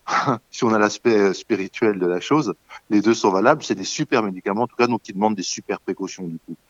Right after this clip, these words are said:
Alors, comment je me suis intéressé à ça ? Ben, en fait, c'est en m'intéressant aux états élargis de la conscience, parce que les psychédéliques ne sont qu'une des portes d'entrée parmi d'autres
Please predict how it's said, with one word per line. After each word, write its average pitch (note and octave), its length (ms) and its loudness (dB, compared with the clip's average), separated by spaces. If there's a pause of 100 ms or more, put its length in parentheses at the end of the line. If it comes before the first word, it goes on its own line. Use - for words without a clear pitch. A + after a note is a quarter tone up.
Alors, A2 140 2
comment D#3+ 240 2
je C3+ 60 -4
me C3 80 -4
suis B2 120 -2
intéressé A#2+ 340 0
à - 40 2
ça ? G3 140 2
Ben, D#3+ 120 4
en A#2+ 80 4
fait, - 180 -2
c'est A#2 220 -2 (120)
en A2+ 140 2
m'intéressant A2 520 2
aux A#2+ 60 2
états B2+ 380 4
élargis A2 280 2
de G2+ 40 -8
la F#2+ 60 0
conscience, G2+ 400 -6
parce - 160 -16
que A2+ 80 2
les G#2 80 2
psychédéliques A2 520 -4
ne A#2 60 0
sont G#2 180 -4 (120)
qu'une G#3 280 2
des C#3 140 2
portes - 300 -2
d'entrée G2+ 360 -2
parmi F#2+ 320 0
d'autres F#3 360 0